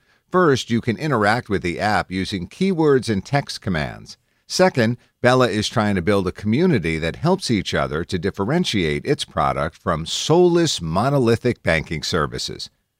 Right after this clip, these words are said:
Let's start with the basics. When you open a Bella account, you receive a rainbow debit card that works on the Visa network. You get a checking account as well as the ability to create savings accounts.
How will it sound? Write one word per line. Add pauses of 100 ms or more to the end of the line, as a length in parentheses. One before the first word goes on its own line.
(120)
Let's
start
with
the
basics. (320)
When
you
open
a
Bella
account,
you
receive
a
rainbow
debit
card
that
works
on
the
Visa
network. (300)
You
get
a
checking
account
as
well
as
the
ability
to
create
savings
accounts.